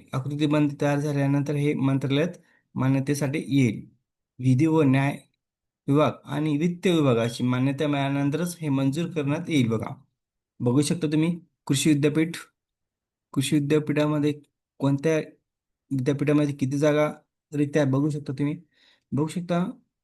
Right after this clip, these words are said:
मंजूर पदे, भरलेले पदे, रिक्त पदे आणि टक्केवारी बघा.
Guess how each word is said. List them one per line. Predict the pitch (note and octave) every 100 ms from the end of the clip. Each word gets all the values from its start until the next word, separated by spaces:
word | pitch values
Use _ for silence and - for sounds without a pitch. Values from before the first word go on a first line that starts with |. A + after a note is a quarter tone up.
| _ _ _ _ _
मंजूर | C#3+ C#3 D3 E3+
पदे, | E3+ D3+ E3 -
भरलेले | B2 A#2+ C3 D3+
पदे, | D#3 D#3+ D#3+
रिक्त | D3+ D3
पदे | D3+ D3+
आणि | D#3 E3
टक्केवारी | D3+ - A#2+ G#2+
बघा. | G#2 G#2